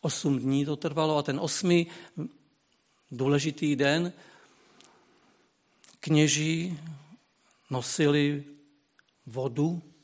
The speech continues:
od jeruzalémského pramene Siloe do chrámu k oltáři a vylévali tam, polévali oltář. Lidé měli před očima to množství vody, tedy minimálně tu vodu jako takovou.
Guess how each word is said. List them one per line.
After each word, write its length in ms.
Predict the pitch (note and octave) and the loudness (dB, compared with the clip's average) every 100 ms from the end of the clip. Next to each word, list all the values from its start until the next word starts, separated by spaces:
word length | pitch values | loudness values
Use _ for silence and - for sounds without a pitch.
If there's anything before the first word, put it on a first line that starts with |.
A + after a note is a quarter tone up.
| _ _ _ | _ _ _
od 300 | C#3+ B2 - - _ _ D3+ | -14 -14 -16 -20 _ _ -4
jeruzalémského 840 | C3 B2+ C3+ B2+ C3+ C3+ - B2+ | -2 0 0 -2 -4 -6 -8 -8
pramene 560 | - C3 C3 C3+ C3+ C3+ | -8 -4 -4 -4 -6 -6
Siloe 560 | - C3+ C3 C3 C3 C3 - _ _ _ - - _ _ _ _ _ _ - | -6 -4 -4 -6 -8 -10 -20 _ _ _ -20 -20 _ _ _ _ _ _ -8
do 120 | C3+ | -8
chrámu 520 | - D3+ C#3 D3 D3+ | -4 -2 0 -2 -4
k 80 | C#3+ | -6
oltáři 720 | C3+ B2 C3+ C3 C#3 C#3+ C#3+ - - - _ | -8 -4 -4 -4 -6 -6 -8 -8 -20 -20 _
a 20 | A#2 | -10
vylévali 600 | C3+ C3 C3+ C3+ C#3 C#3 | -6 -6 -6 -6 -6 -6
tam, 280 | C#3 C#3 C3+ | -6 -6 -8
polévali 640 | - D3 C#3 C3 C3 C#3 | -4 -2 0 -2 -6 -6
oltář. 680 | C#3 C3+ C3+ C3 C3+ - - _ _ _ _ _ - | -8 -8 -8 -8 -8 -14 -18 _ _ _ _ _ -6
Lidé 240 | D#3 D3+ D#3 | 4 8 8
měli 260 | D#3 D#3 | 8 4
před 240 | D3+ - D3+ | 2 -2 -4
očima 440 | D3 D#3 D3 C#3+ C#3 - _ _ _ _ - | -2 0 0 0 -4 -20 _ _ _ _ -10
to 100 | C3 | -6
množství 480 | C#3 C3+ - D3 | -4 -4 0 2
vody, 380 | C3+ C#3+ D3 D#3 | 2 0 0 -4
tedy 280 | D3 B2 A#2 - _ _ | -6 -10 -10 -14 _ _
minimálně 480 | A#2+ A#2+ B2 B2+ B2+ | -8 -2 0 0 -2
tu 140 | C3 | -4
vodu 280 | A#2+ C3 C#3+ | -4 -2 -2
jako 200 | C3+ - | -4 -6
takovou. 540 | C#3 - D3+ D3+ D3+ | -14 -8 -4 -2 -4